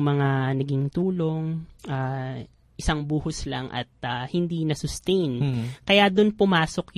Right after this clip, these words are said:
Speaker 1: yung, um, ilang mga organisasyon, um, katulad ng N U J P at saka nung Freedom Fund for Filipino Journalists para sana makatulong dun sa mga pamilya na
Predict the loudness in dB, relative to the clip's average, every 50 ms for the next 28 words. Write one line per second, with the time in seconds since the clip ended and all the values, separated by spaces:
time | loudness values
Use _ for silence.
0 | -2 0 0 0 -2 -4 -6 -8 _ 0 2 2 2 2 0 -2 0 2 4 6
1 | 6 6 4 2 2 4 4 4 4 2 2 2 2 2 2 2 2 0 -2 -4
2 | -4 -2 -2 -4 -4 -4 -6 -10 -12 -14 -18 -20 -20 -20 -16 -10 -6 -4 -4 -2
3 | -2 -4 -4 -4 -4 -2 0 0 2 2 0 0 0 0 2 2 2 2 2 0
4 | 0 0 0 -2 -2 -4 -4 -2 0 2 2 2 2 2 2 0 0 0 0 -2
5 | -2 -2 -4 -4 -2 -2 -2 -2 -2 -2 -2 0 2 2 4 4 4 2 2 2
6 | 0 0 2 2 2 2 2 2 0 0 0 2 2 2 2 2 4 2 2 2
7 | 2 2 0 -2 -2 -4 -6 -8 -14 -16 -18 -18 -18 -18 -18 -20 -18 -20 -20 -20
8 | -20 -20 -6 0 4 4 6 6 4 4 4 4 4 6 4 4 2 2 2 4
9 | 4 4 4 2 2 2 4 4 4 4 6 6 6 6 6 6 4 4 2 2
10 | 0 0 0 0 0 0 2 2 2 0 0 2 2 2 4 4 2 2 0 0
11 | 0 0 0 0 0 0 -2 -2 -2 -4